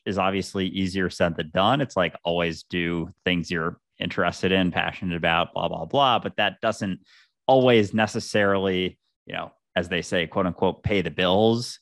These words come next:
in our society. So when you aren't necessarily doing something that is a priority, and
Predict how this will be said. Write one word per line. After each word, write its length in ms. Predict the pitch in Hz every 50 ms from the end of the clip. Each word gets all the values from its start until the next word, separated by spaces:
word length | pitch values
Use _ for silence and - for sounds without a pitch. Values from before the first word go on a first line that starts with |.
| _
in 140 | - 90 90
our 200 | 90 87 85 85
society. 720 | - - - - - 151 160 151 113 87 82 87 90 98
So 560 | - - - 98 87 87 87 85 85 82 - _ _ _ _ _ _ _ _
when 160 | - 101 104
you 180 | 104 107 104 - -
aren't 300 | 107 123 143 156 - 92
necessarily 680 | 92 90 - - - - - - 92 87 87 82 85 82
doing 340 | 78 - 113 123 127 104 87
something 500 | - - 85 82 - - 92 87 85 82
that 180 | 82 82 82 - _ -
is 420 | 95 92 95 95 90 82 - - - -
a 100 | 90 85
priority, 720 | - - 85 92 98 127 151 139 101 87 82 85 90 - - -
and 400 | 90 90 87 87 87 85 90